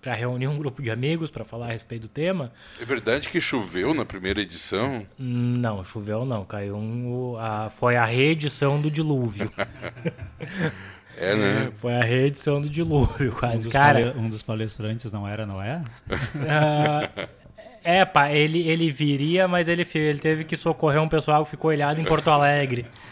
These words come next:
Speaker 2: E tu, diz, diz a lenda que tu ficou lá na frente, "Vamos separar os casaizinhos pra eu botar na arca e <laughs> salvar as
Speaker 1: É,
Speaker 2: espécies."
Speaker 1: só, só pra contar uma pincelada desse momento aí, foi...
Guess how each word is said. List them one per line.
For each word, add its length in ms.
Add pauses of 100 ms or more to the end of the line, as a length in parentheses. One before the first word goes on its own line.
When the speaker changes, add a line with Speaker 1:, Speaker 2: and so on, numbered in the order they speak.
(200)
Speaker 2:
E 100
tu, 100 (340)
diz, 160 (320)
diz 180
a 60
lenda 320
que 120
tu 80
ficou 180
lá 80
na 60
frente, 220
"Vamos 260
separar 280
os 100
casaizinhos 680
pra 100
eu 40
botar 280
na 120
arca 480
e 1600
<laughs> 0
salvar 380
as 100
Speaker 1:
É, 40
Speaker 2:
espécies." 580
Speaker 1:
só, 300
só 200
pra 200
contar 380
uma 100
pincelada 880
desse 300
momento 600
aí, 240
foi... 1080